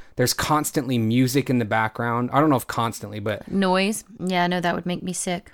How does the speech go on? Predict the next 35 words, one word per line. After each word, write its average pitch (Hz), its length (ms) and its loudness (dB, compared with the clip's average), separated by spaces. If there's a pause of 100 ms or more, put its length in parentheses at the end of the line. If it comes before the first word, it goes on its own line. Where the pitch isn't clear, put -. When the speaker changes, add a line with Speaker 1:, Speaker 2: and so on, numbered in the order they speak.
(540)
Speaker 1:
Yeah, 131 160 6
so 123 140 2
what 127 100 4
the 127 60 0
Safdie 135 400 4
brothers 113 260 2
did 131 160 4
actually 110 380 -2
is 101 160 -6
they 110 160 -2
had, 110 360 0
uh, 104 380 -4
pages 127 400 0
of 101 160 -2
dialogue 107 560 2
written 107 560 -2 (460)
for 131 340 4
the 120 200 0
extras 104 500 -2
in 107 80 -4
the 101 80 -4
back. 104 400 -4 (260)
And 120 100 -2
so 131 160 4
when 120 100 4
people 131 260 0
were 127 60 4
in 113 60 2
the 107 60 -2
background, 135 380 2
they 117 80 0
just 143 180 -2
got 117 140 -2
to 110 60 -12
talk, - 480 0